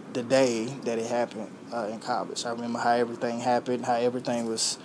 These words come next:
slow. It was progressive. It wasn't anything just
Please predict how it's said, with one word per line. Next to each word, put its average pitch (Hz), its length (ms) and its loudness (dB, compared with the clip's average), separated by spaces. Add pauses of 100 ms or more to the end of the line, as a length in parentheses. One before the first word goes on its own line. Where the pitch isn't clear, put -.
slow. 143 600 12
It 135 80 8
was 127 180 2
progressive. 139 720 6
It 123 80 0
wasn't 135 320 6
anything 131 480 2
just 120 400 -2